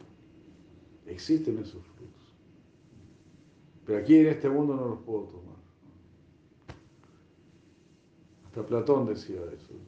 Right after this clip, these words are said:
Todo lo que hay en este mundo es solamente un reflejo del mundo de las ideas, decía, del mundo superior. <clears throat> Entonces somos como un haz de luz del sol consciente.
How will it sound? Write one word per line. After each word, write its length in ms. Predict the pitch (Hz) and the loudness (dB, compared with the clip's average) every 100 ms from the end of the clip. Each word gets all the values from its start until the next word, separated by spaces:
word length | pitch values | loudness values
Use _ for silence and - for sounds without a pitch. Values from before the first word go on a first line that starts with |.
| - | -20
Todo 260 | - 151 113 | -14 -10 -10
lo 80 | 110 | -8
que 100 | 117 | -6
hay 100 | 120 | -6
en 60 | |
este 200 | 107 - | -8 -8
mundo 260 | 104 113 107 | -8 -8 -10
es 60 | 92 | -12
solamente 400 | 101 104 101 104 | -12 -10 -10 -10
un 160 | 95 | -10
reflejo 440 | 87 - 101 - - - - - - - - - - - - - - - - - - | -12 -12 -12 -12 -16 -20 -20 -20 -20 -20 -20 -20 -20 -20 -20 -20 -20 -20 -20 -20 -16
del 200 | 90 87 | -12 -6
mundo 300 | 117 123 107 | -2 0 0
de 60 | 92 | -2
las 200 | 85 95 | -6 -8
ideas, 320 | 95 101 87 | -6 -4 -4
decía, 420 | 87 85 82 87 | -8 -12 -14 -12
del 140 | 82 82 82 85 85 - | -12 -14 -16 -16 -16 -16
mundo 260 | - - - - - - - 165 - - 156 156 - - - - - | -14 -14 -14 -16 -20 -20 -20 -20 -20 -20 -20 -20 -20 -20 -20 -20 -20
superior. 520 | 92 - 117 120 - - - | -14 -4 0 0 0 -12 -10
<clears throat> 500 | - 139 113 87 - - - - - - - - - - - - - - - - - - - - - - - - - | -4 -2 -2 -6 -12 -20 -20 -20 -20 -20 -20 -20 -20 -20 -20 -20 -20 -20 -20 -20 -20 -20 -20 -20 -20 -20 -20 -18 2
Entonces 300 | 143 151 151 | 4 6 4
somos 320 | 151 165 165 156 | 4 4 4 2
como 420 | 147 147 143 - | 2 4 2 0
un 320 | 139 127 123 | -2 -2 0
haz 500 | 131 143 135 - - - - - - - - | -2 -2 -4 -8 -18 -20 -20 -20 -20 -20 -14
de 200 | 104 110 | -2 0
luz 360 | 117 131 123 117 | 2 0 0 -2
del 140 | 107 | -2
sol 320 | - 123 123 | 0 0 0
consciente. 640 | 127 120 - 160 139 - | -2 -4 2 2 2 -2